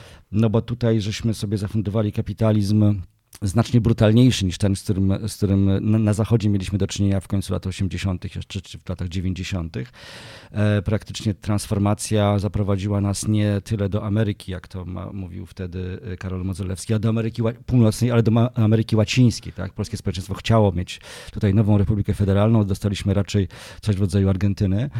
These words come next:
E, no i I to są też jakby takie zjawiska, które obiektywnie, e, przyczyniły się do tego, że powstała potężna grupa, e, potężny, po-, potężna część społeczeństwa,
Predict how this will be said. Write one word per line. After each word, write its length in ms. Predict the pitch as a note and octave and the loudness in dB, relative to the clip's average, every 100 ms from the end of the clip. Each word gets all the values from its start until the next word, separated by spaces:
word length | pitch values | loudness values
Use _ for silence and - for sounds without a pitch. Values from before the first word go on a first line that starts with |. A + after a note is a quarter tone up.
| - - - - | -10 -20 -20 -8
E, 380 | A2+ A2 G#2+ A2 | -2 2 2 2
no 160 | A#2 D3 | 2 2
i 240 | E3+ C#3 G#2+ - _ _ _ - - | 4 4 2 -8 _ _ _ -10 -4
I 60 | |
to 120 | A#2 C3 | 0 2
są 180 | C3 | 4
też 160 | - B2+ | 2 0
jakby 200 | A2 G#2+ | 0 -2
takie 200 | A2 A#2+ | -2 -2
zjawiska, 420 | G#2+ G#2 G#2+ - | 0 -2 -2 -6
które 240 | G#2+ A#2 A#2+ | -4 -4 -2
obiektywnie, 640 | A2+ A2 D3 A2+ G#2 G#2+ | -2 0 2 2 2 0
e, 140 | C3+ A2+ G#2+ G#2+ G#2 | -2 -2 0 0 0
przyczyniły 640 | - - A#2 A2+ A2+ B2 A#2+ | -2 -6 -2 0 2 2 2
się 280 | - A2+ G#2+ | 0 0 0
do 120 | G2+ | -2
tego, 380 | - G#2 G#2+ G#2+ | -2 -4 -2 -2
że 340 | F2+ G2+ G#2 - | 0 0 0 -2
powstała 540 | A#2 - B2+ A#2+ G#2 - - - | -10 -4 0 0 -2 -8 -20 -14
potężna 480 | - - B2+ G#2 G#2+ | -6 2 4 4 0
grupa, 520 | G2+ A2 A2 G2+ G#2 - | 0 -2 0 0 0 -2
e, 300 | G#2 G#2 A2+ | -2 -2 -2
potężny, 500 | - C3 G2+ A#2 A#2+ | 0 2 4 2 2
po-, 140 | - | -2
potężna 360 | - A2+ A#2+ A2+ | 0 4 4 6
część 200 | A#2+ - | 4 4
społeczeństwa, 720 | A2+ G#2+ G#2+ A2 - A2 G#2+ | 2 4 4 2 2 2 2